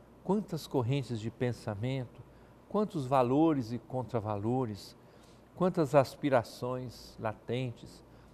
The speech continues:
quantos germes de destruição, quantas convicções antigas que lhes aparecem,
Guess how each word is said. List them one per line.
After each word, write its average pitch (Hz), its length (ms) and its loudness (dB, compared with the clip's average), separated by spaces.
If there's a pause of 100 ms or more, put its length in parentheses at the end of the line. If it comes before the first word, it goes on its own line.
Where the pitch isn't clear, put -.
(160)
quantos 175 400 0
germes 131 480 6
de 120 100 -6
destruição, 113 880 -4 (500)
quantas 180 400 -2
convicções 127 760 -2
antigas 120 600 -4
que 120 100 -6
lhes 107 200 -6
aparecem, 113 720 -2